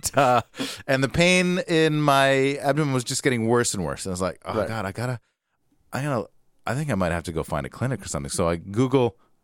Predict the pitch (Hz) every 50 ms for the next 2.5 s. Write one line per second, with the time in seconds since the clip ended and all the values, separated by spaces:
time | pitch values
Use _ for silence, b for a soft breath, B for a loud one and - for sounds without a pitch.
0 | _ _ - - 123 139 170 220 240 - 147 110 95 - - 92 78 60 - -
1 | - - _ _ _ _ _ - - 101 98 90 92 104 95 98 - - 101 90
2 | 87 - - - _ _ - 120 107